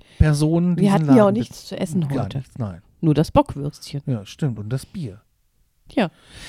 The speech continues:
Speaker 1: <clears throat> Und es heißt im Internet, bester Ort, um in Reykjavik zu essen. Und was steht da noch?
Speaker 2: Dass es günstig ist.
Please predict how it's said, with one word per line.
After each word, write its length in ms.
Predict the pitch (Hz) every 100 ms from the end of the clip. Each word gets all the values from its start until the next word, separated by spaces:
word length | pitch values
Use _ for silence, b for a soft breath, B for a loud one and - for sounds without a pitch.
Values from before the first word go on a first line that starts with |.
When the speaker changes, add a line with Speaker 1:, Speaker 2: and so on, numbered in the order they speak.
| B B B B
Speaker 1:
<clears throat> 300 | - - 220
Und 80 | 180
es 200 | 190 165
heißt 320 | 175 156 233 240
im 120 | 214
Internet, 760 | 185 208 214 175 196 - - - 156 _ -
bester 440 | 175 - - 226
Ort, 380 | 196 170 196 202
um 120 | 165
in 80 | 170
Reykjavik 640 | 151 139 165 196 175 170
zu 140 | - 170
essen. 380 | 147 147 - 190
Und 240 | 151 156
was 160 | 160 156
steht 240 | - 151
da 100 | 147
noch? 360 | 135 147 233 _ B B B B B B
Speaker 2:
Dass 200 | 175 196
es 200 | 196 -
günstig 520 | 196 214 - - 156
ist. 260 | 151 -